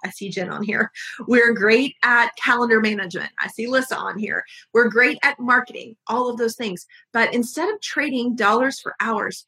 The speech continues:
start to look at the outcome, okay? Start to look at what you're delivering.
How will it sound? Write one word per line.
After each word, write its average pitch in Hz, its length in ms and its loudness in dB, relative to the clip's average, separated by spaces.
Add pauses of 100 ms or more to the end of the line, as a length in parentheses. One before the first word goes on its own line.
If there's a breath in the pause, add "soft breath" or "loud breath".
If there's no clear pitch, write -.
(120)
start 339 360 -8
to 381 120 -8
look 381 160 -6
at - 100 -8
the - 160 -8 (100)
outcome, - 500 -2 (420)
okay? 240 340 0 (240 loud breath)
Start 320 280 2
to 403 100 0
look 370 180 4
at 226 140 2
what 214 320 4
you're 262 240 0
delivering. 220 600 -2